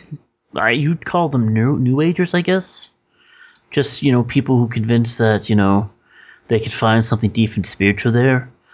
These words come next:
There used to be, uh, kinda, uh, the different kinda cults that used to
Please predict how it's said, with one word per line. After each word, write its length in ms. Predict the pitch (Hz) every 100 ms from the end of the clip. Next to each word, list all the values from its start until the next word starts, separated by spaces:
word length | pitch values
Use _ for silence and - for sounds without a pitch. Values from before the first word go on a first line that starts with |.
| - - _
There 100 | -
used 260 | 170 202 -
to 60 | 190
be, 260 | 175 147
uh, 460 | 131 120 113 107 107
kinda, 260 | 107 117 101
uh, 600 | 95 92 87 85 92 85
the 120 | 113
different 320 | 113 135 117
kinda 160 | - 107
cults 440 | - 147 165 147
that 60 | -
used 180 | 113 -
to 160 | 101